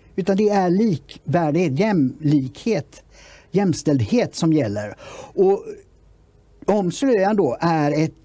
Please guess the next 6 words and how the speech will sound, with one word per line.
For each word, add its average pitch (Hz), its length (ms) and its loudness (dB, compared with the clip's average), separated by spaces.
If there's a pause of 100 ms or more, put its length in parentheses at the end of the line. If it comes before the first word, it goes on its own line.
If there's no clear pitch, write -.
en - 140 -8
symbol 165 760 0
för 160 160 -2
en 147 140 2
politisk 147 540 0
ståndpunkt - 1040 -2